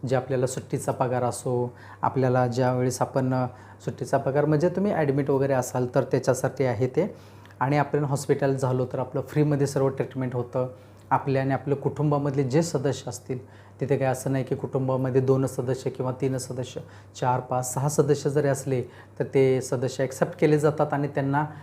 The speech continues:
त्या सुविधा फ्रीमध्ये सगळं काही ईएसआयसी करून देतं. ईएसआयसीला तुम्ही म्हणाल तर कोणताही स्लॅब किंवा, अ, सॉ-, सॉरी, स्लॅब एकवीस हजाराचा आहे, अ, कोणता असं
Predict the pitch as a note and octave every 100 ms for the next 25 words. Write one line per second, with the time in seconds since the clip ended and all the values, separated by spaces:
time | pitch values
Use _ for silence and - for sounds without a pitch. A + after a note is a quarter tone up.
0 | - - C3+ - C3 C3+ B2+ D3 C#3 C#3
1 | C3 C3 B2 B2+ C3 C3 B2+ C3 C3+ B2+
2 | B2+ C3 A#2 B2 - - - - - D3
3 | D3 D3 - D3 D3 D3 D3 C#3 C#3+ C#3
4 | D3 C#3+ D3 C#3 C3+ C#3 C#3+ C#3+ C#3 C3
5 | B2 - - - - C3+ C3+ C3+ C3 -
6 | C3 - B2 - C#3+ A#2 - - - C#3
7 | C3+ C3+ B2+ C#3+ - C3 B2+ A#2+ B2+ A#2+
8 | C#3 - - - - C3+ C3+ D#3 D3+ E3+
9 | E3 F3+